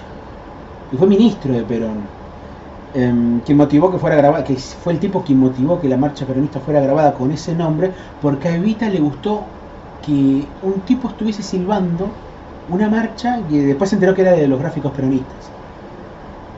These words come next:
Bueno, Ivanisevic se, se atribuyó durante toda la vida componer la letra de la marcha peronista cuando lo que hizo, lo único que hizo, por lo que leímos recién,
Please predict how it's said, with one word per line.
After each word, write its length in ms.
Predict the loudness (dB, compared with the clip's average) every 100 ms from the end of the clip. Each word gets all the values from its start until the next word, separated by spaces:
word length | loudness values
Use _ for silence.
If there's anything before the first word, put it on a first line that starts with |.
| -18 -16 -6 0
Bueno, 180 | 2 0 -8 -16 -16 -4 2
Ivanisevic 540 | 6 6 6 2 0 -6
se, 340 | -2 2 2 0 -6
se 140 | -6
atribuyó 400 | -2 0 4 6
durante 280 | 6 4 2
toda 200 | 6 8
la 100 | 6
vida 480 | 4 4 4 4 2
componer 380 | -2 0 2 4
la 100 | 4
letra 300 | 4 2 0
de 60 | 0
la 60 |
marcha 240 | 0 2 0
peronista 300 | 0 0 0
cuando 180 | 0 0
lo 100 | 2
que 80 |
hizo, 200 | 0 2
lo 120 | 0 2
único 220 | 2 0
que 100 | 0
hizo, 320 | 0 -2 -4
por 200 | -4 -6
lo 80 | -6
que 100 | -10 -12 -14 -12 -2
leímos 300 | 2 4 4
recién, 380 | 0 -4 -4